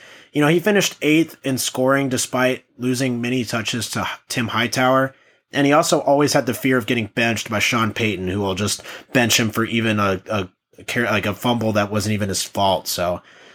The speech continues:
you know, I think this offense puts up so many points that even if he gets in kind of a semi running back committee, I still think he can put up good R B two production. But I feel, I do think there is decent risk that Peterson can take away the goal line work or early down work.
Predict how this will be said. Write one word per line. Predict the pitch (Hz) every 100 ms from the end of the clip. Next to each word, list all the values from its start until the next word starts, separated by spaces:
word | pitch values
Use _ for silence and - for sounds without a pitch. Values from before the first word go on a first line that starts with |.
| _
you | - 123
know, | 127
I | 139
think | 190
this | 190
offense | 135 143 139 143
puts | - 143
up | 139
so | 104 127
many | 135
points | 123 127 123 127
that | - 117
even | 135 139 151
if | 156
he | 151
gets | 135 123
in | 131
kind | 117 131
of | 123
a | 113
semi | - 131 123 120
running | 117 117 117
back | 113 117
committee, | 110 101 107 120 120 - -
I | -
still | 104 135
think | 135 127
he |
can | 123 120
put | 131
up | 120 -
good | 117
R | 104 113
B | 113
two | 107 123
production. | 104 101 104 107 135 131 131 _ _ _ _ _ _ 120
But | 131
I |
feel, | 160 170 175
I | 147
do | 147 185
think | 180 151
there | 151
is | 123
decent | 147 139 143 120
risk | 127 123 -
that | 117 110 104
Peterson | - 123 110 117
can | 113
take | 104 120 113
away | 110
the | 101
goal | 110 110
line | 117 123 123
work | 131 127 101
or | 82
early | 110 120
down | 135 135 143
work. | 156 156